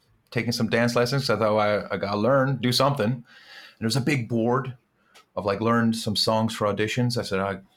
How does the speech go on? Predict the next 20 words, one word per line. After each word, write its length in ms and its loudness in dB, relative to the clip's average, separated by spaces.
I 80 -16
should 180 -12
learn 180 -6
some 140 -4
songs." 340 -2
So 80 0
I 40 0
just 240 -4
did 180 -2
that, 380 -2
took 160 -8
this 160 -12
number, 400 -2
went 180 0
to 60 -2
this 120 -2
guy's 280 -2
house, 220 0
started 260 0
singing. 400 0